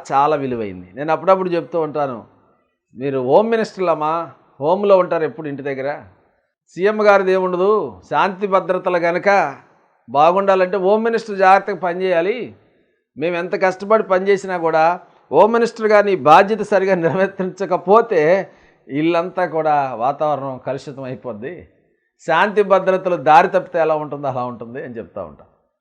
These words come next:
కాబట్టి దేవుడు మీకు హోమ్ మినిస్టర్స్ అనే బిరుదు నేను ఇస్తా ఉన్నాను మీకు. ప్రియులరా, స్త్రీల గురించి బైబిల్ అంటుంది, "యెహోవా యందు భయభక్తులు గల స్త్రీలు కొనియాడబడతారట."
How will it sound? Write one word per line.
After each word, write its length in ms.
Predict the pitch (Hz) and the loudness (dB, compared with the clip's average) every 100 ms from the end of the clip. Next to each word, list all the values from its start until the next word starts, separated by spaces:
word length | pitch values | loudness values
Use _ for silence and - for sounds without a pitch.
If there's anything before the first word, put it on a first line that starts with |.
| _ _ _ | _ _ _
కాబట్టి 240 | 143 180 175 | -2 -2 0
దేవుడు 300 | 175 196 202 | 2 2 2
మీకు 260 | 190 180 | 0 -2
హోమ్ 320 | 151 160 220 | 2 4 4
మినిస్టర్స్ 440 | 233 220 220 202 185 | 2 -2 -6 -10 -6
అనే 160 | 165 | -6
బిరుదు 300 | 151 156 180 | -6 -6 -6
నేను 160 | 180 160 | -6 -8
ఇస్తా 220 | 147 156 | -8 -8
ఉన్నాను 240 | 143 131 113 | -8 -8 -12
మీకు. 240 | 92 - _ _ _ _ _ _ _ | -16 -20 _ _ _ _ _ _ _
ప్రియులరా, 600 | 131 151 156 156 135 151 - _ _ _ | -6 2 4 8 6 6 0 _ _ _
స్త్రీల 500 | _ 185 233 254 226 | _ -2 4 6 8
గురించి 260 | 208 180 | 6 4
బైబిల్ 340 | 170 165 170 170 | 4 4 6 2
అంటుంది, 640 | 156 151 147 139 135 156 - _ _ _ _ _ _ _ _ _ - | 2 0 -2 -2 -2 -4 -12 _ _ _ _ _ _ _ _ _ -6
"యెహోవా 500 | 156 240 269 262 254 | 4 6 8 8 8
యందు 280 | 240 226 | 4 0
భయభక్తులు 680 | 180 143 202 240 233 - 185 | 0 4 6 6 0 -2 -2
గల 260 | 165 151 143 | -2 -2 -2
స్త్రీలు 440 | - 156 151 135 | -6 -10 -8 -10
కొనియాడబడతారట." 1040 | 127 143 139 131 120 113 104 95 90 82 | -8 -8 -6 -4 -4 -6 -10 -10 -14 -16